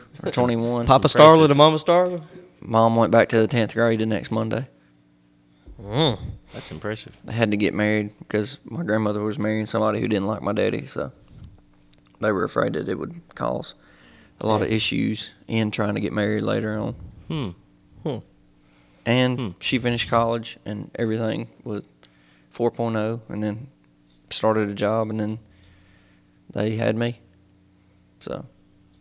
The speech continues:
Speaker 1: Hmm. Can I tell you a story real quick about the money?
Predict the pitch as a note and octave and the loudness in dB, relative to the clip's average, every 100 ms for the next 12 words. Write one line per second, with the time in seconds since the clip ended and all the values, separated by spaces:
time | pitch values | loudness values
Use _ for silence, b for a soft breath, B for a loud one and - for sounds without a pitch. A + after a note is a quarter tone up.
0 | _ _ _ _ _ _ - B2+ G2+ - | _ _ _ _ _ _ -12 -12 -12 -20
1 | _ _ _ _ - A#2+ A2 A2 G#2 A2+ | _ _ _ _ -10 -6 -2 -2 -2 0
2 | A2+ A2 A2 A2+ - A#2 - A#2 A2+ A2 | 0 0 -2 -4 -2 -4 -2 -2 -2 -2